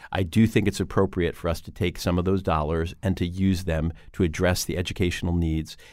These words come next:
And I'm talking about needs that are across the state.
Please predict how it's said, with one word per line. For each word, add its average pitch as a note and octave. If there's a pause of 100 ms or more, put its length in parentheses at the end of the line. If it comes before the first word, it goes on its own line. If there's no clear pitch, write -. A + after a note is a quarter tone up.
And F#2+
I'm C#3
talking F3
about C#3
needs A2+
that A2
are G2
across G2
the F#2+
state. F#2